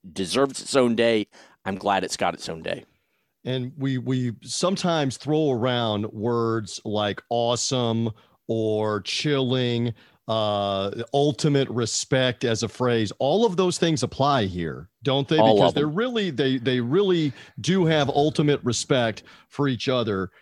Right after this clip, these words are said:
Speaker 2: in the end, even though they're trying to beat each other for three quarters or for three hours and for four quarters.
Speaker 1: Yeah,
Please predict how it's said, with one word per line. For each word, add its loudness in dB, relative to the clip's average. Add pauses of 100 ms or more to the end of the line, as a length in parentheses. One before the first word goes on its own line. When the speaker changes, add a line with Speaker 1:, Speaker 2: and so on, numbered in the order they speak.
(140)
Speaker 2:
in 2
the 2
end, 2
even 4
though 4
they're 2
trying 2
to 2
beat 0
each -2
other 2
for -6
three -2
quarters 0
or -2
for -4
three 0
hours 2
and -10
for -6
four -4
quarters. -6 (140)
Speaker 1:
Yeah, 4